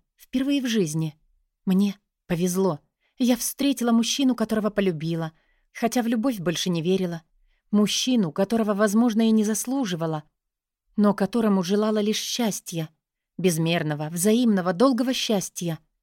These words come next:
Долгого. Но ведь я... Не так-то это и сложно сказать всего одно слово. Сказать одно слово. Разбить все иллюзии, отпустить. Но вместо этого я тщетно искала возможность не отвечать или хотя бы немного потянуть время с ответом.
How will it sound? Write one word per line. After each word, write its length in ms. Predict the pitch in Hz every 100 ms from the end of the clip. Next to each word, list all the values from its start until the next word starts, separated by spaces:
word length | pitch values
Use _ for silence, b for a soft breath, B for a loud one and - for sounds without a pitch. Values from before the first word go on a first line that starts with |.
| _ _ _ _
Долгого. 540 | 214 285 233 170 160 156 _ _ _ -
Но 80 |
ведь 280 | 185 180 -
я... 260 | 185 226 220 _ _ _ _ _ _ _ _
Не 240 | 190 208 220
так-то 500 | 220 254 247 - 226
это 240 | 220 220
и 60 | 220
сложно 540 | - 247 254 202 160
сказать 360 | 160 196 175 175
всего 300 | - 180 190
одно 200 | 185 196
слово. 480 | 190 214 185 160 156 _ _ _ _
Сказать 420 | - - 262 311
одно 200 | 285 247
слово. 460 | 254 - 202 160 160 - _ _
Разбить 480 | 202 190 185 226 -
все 260 | - 202
иллюзии, 520 | 190 240 214 180 165 160
отпустить. 720 | - 226 - 262 - 214 - - _ _ _ _
Но 160 | 240
вместо 360 | 220 208 185 208
этого 240 | 185 175
я 140 | 175 170
тщетно 420 | - 202 190 180
искала 340 | 165 - 202
возможность 680 | 175 175 190 190 190 - -
не 120 | 190
отвечать 560 | 190 190 202 233 220 190
или 120 | 185
хотя 300 | 180 208 226
бы 100 | 214
немного 380 | 226 226 240 208
потянуть 500 | 208 226 269 277 -
время 300 | 190 214 165
с 80 | -
ответом. 540 | 196 214 190 156 143